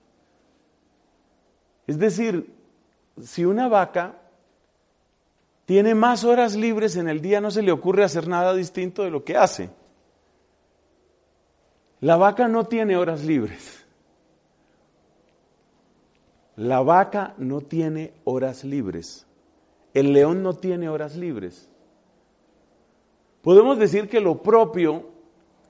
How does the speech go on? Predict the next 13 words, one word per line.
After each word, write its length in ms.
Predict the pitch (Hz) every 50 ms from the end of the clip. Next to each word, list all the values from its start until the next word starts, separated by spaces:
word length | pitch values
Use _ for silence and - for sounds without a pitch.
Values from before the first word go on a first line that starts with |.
| _ _
de 140 | 123 160 160
los 160 | 165 156 -
trabajos 460 | - 147 151 165 180 175 196 208 -
serviles 640 | - 165 143 143 156 185 185 175 175 165 151 - -
es 440 | 170 170 170 165 165 - - - _ _ _ _ _ _ _ _ _ _ _ _ _ _ _ _ _ _ _ _ _ _ _ _ _ _ _ _ _ _ _ _ _ _ _ _
una 260 | - 185 208 226 254
vida 380 | 240 240 220 214 214 220 220 220
constituida 720 | - 190 170 165 - 170 156 147 170 175 175 175 175 175
por 180 | 175 151 139 -
producir, 600 | 165 156 151 143 151 143 - 226 226 247 247 -
consumir 520 | - 190 175 143 - 170 170 185 196 190
y 80 | 190 185
entretenerse. 920 | 170 - - 143 139 - 147 131 127 127 120 104 95 - - 87 80